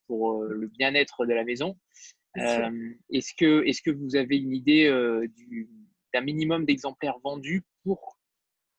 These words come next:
Speaker 1: pour avoir, entre guillemets, une, enfin, c'est, c'est plutôt différent selon les titres, j'imagine ?
Speaker 2: Bien sûr, c'est, c'est, c'est, c'est,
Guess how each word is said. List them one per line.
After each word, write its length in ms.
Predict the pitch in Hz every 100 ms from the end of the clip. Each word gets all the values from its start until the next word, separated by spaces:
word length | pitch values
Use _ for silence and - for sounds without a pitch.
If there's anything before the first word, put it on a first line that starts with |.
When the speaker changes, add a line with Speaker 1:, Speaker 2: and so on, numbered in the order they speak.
| _ _
Speaker 1:
pour 140 | 123 127
avoir, 200 | 143 139
entre 220 | 135 135
guillemets, 300 | 123 139 156
une, 320 | 139 127 120 _ _ _ _ _ _ - - -
enfin, 200 | - 107
c'est, 180 | - -
c'est 140 | - 127
plutôt 220 | 131 147
différent 360 | 131 156 147
selon 180 | 147 143
les 100 | 143
titres, 280 | 135 165 -
j'imagine ? 460 | 131 139 139 175 170 _ _ _ _
Speaker 2:
Bien 200 | 202 214
sûr, 280 | 208 - 311
c'est, 200 | 302 220
c'est, 240 | 196 214 196
c'est, 240 | 190 190
c'est, 240 | 185 185